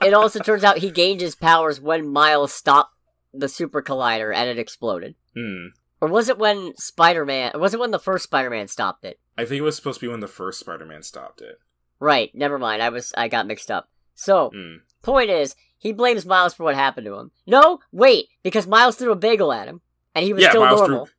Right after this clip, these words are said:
Speaker 2: yeah, yeah, yeah,
Speaker 1: So
Speaker 2: yeah.
Speaker 1: it had to have
Speaker 2: Which
Speaker 1: been, so it had to have been the second super collider explosion,
Speaker 2: Mm-hmm.
Speaker 1: not the one with the first Peter.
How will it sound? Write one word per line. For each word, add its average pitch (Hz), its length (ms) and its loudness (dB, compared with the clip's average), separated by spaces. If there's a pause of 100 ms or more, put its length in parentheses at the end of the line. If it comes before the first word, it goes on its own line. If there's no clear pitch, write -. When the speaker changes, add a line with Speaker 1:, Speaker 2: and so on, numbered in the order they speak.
(560)
Speaker 2:
yeah, 156 300 4 (120)
yeah, 139 140 0
yeah, 151 260 4
Speaker 1:
So 220 100 4
Speaker 2:
yeah. 208 40 4
Speaker 1:
it 170 60 0
had 226 280 6
to 233 100 -4
have 196 80 0
Speaker 2:
Which 160 100 6
Speaker 1:
been, 175 140 0 (140)
so 196 180 -2
it 175 60 -2
had 220 220 2
to 214 100 -2
have 180 120 -4
been 165 400 -2
the 147 120 -4
second 180 440 -4
super 135 260 -10
collider 120 360 -6
explosion, 107 580 -12 (220)
Speaker 2:
Mm-hmm. 82 340 -18 (220)
Speaker 1:
not 170 220 4
the 175 60 -2
one 170 180 -2
with 160 120 -8
the 147 80 -4
first - 340 -6
Peter. 120 360 -12